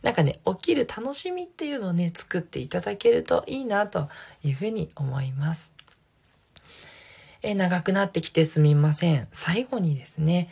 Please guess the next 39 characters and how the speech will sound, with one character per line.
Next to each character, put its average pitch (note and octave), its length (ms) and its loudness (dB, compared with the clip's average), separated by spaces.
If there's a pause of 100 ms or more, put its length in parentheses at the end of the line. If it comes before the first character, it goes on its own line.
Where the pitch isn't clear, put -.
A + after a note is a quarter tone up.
(140)
え、 D3 120 2
お C3+ 80 2
伝 F3 300 -4
え F#3 40 -4
し F3 80 -8
た A#3+ 160 -8
い B3+ 80 -4
の A3+ 160 -8
が、 B3 320 -4 (320)
え F3 80 -2
っ E3+ 60 -2
と、 E3 440 2
こ - 180 -6
う A3 40 0
い A3 80 2
う A3+ 80 2
ね、 C#4+ 120 0
ち C#4 100 -2
ょ - 20 -2
っ - 40 -6
と D#3+ 100 2
寝 D#3 200 6
れ F3+ 140 2
な B3 160 -2
い C#4 60 0
っ C4+ 60 -6
て - 200 -4
い B2+ 180 0
う - 200 -8
ス - 100 -10
ト E3+ 140 6
レ D3 100 6
ス C#3+ 80 -6
と - 160 -10
か、 E3+ 480 2
ち - 120 -6
ょ - 20 -
っ - 20 -10
と C#3 280 0